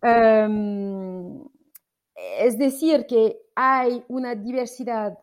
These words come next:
cultural fantástica y fascinante, eh, que también se refleja en la diversidad de los textos y do-, de los documentos que, que,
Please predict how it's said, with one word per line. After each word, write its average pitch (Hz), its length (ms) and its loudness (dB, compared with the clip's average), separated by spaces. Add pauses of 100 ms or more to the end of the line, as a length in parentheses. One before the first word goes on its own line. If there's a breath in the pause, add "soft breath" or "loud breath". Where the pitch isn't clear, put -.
(140)
cultural 202 680 -4 (1160)
fantástica 220 760 -6
y 208 100 -10
fascinante, 226 1000 -8 (1160 soft breath)
eh, 220 500 4
que 254 100 -6
también 269 580 0
se 269 220 -6
refleja 262 920 -8 (120)
en 254 720 -4
la 214 720 -4
diversidad 214 560 -4
de 202 120 -4
los 202 200 -8
textos 240 640 -8
y 220 60 -12
do-, 208 240 -6
de 180 340 -6
los 196 260 -8
documentos 220 800 -6
que, 160 720 -8
que, - 140 -12